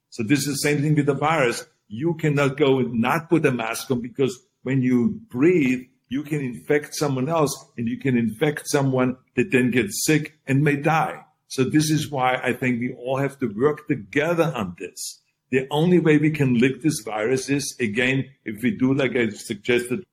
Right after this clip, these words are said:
earlier about politics, we have to come together rather than fighting and always just saying, "This, according to my principles, I, this is a free country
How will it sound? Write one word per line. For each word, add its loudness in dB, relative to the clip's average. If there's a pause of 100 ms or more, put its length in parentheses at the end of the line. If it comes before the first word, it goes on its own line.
earlier 0
about -4
politics, -2 (220)
we -2
have -6
to -12
come -4
together 0 (160)
rather 2
than 0
fighting 0 (100)
and 0
always 0
just -4
saying, 0 (180)
"This, 2 (160)
according 0
to 0
my -2
principles, -2 (120)
I, -6
this -4
is -6
a -2
free -6
country -4